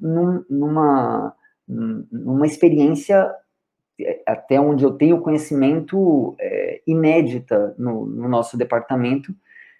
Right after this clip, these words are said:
de, de ter essa, essa, essa oferta da disciplina de cálculo um,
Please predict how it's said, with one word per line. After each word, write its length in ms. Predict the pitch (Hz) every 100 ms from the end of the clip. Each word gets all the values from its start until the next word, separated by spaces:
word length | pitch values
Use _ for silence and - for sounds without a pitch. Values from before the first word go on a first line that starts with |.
| -
de, 360 | 123 120 156 139
de 160 | 123 131
ter 380 | - 175 196 -
essa, 380 | 127 131 - 127
essa, 600 | 110 120 - 117 107 104 _ _
essa 220 | - 113 143
oferta 600 | 139 - 139 156 - 139
da 120 | 127
disciplina 480 | 123 - 143 139 131
de 120 | 131
cálculo 360 | 127 131 151 147
um, 240 | 151